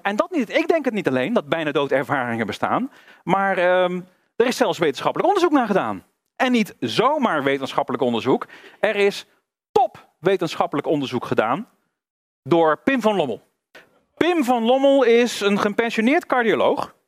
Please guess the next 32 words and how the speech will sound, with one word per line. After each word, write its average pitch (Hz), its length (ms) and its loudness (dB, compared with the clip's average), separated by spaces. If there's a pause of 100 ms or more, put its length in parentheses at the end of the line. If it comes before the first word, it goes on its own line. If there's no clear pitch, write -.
(680)
en 220 240 -2
die 233 160 6
heeft, 226 360 2
eh, 202 140 4
wetenschappelijk 233 800 -2
onderzoek 226 380 0
gedaan 190 460 -2 (220)
naar 156 480 -2
bijna 135 220 -2
doodervaringen. 98 720 -2 (460)
En 202 160 0
niet 233 160 0
zomaar 240 500 0
een 202 120 -2
wetenschappelijk 220 560 -2
onderzoek, 208 500 -2 (320)
maar 196 220 -4
hij 214 220 0
heeft 214 280 0
onderzoek 214 380 -2
gedaan 196 480 -2 (280)
dat, 185 420 -4
ehm, 160 320 0 (320)
samen 135 280 -2
met 123 120 -2
collega's, 156 720 -2 (500)
dat 190 80 -2
gepubliceerd 214 600 0
is 196 160 0
in 185 400 -2 (500)
een 170 200 -2
triple 254 580 0